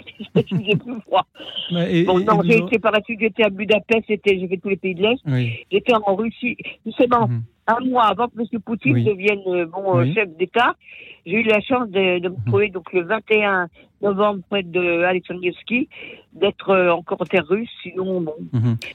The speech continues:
Speaker 2: Merci.
Speaker 1: trop, trop de problèmes quand
Speaker 2: Merci
Speaker 1: même.
Speaker 2: Marie-Thérèse
Speaker 1: Bon, euh, voilà.
Speaker 2: pour, euh, votre présence, euh, parmi nous, euh, ce soir et de, euh, nous raconter. Vous dites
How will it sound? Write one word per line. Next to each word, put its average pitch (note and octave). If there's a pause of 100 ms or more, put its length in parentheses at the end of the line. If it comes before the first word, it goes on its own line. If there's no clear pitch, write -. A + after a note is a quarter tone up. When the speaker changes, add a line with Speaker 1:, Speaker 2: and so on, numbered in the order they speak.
(140)
Speaker 2:
Merci. C3+
Speaker 1:
trop, -
trop G#3
de -
problèmes G#3
quand F3
Speaker 2:
Merci G3
Speaker 1:
même. A#3
Speaker 2:
Marie-Thérèse F3
Speaker 1:
Bon, -
euh, -
voilà. E3
Speaker 2:
pour, D3+
euh, D3
votre D3
présence, D3+
euh, C3
parmi C3+
nous, D3+
euh, B2+
ce C3
soir E3+
et C3
de, B2+ (500)
euh, B2
nous B2+
raconter. C#3
Vous E3
dites F#3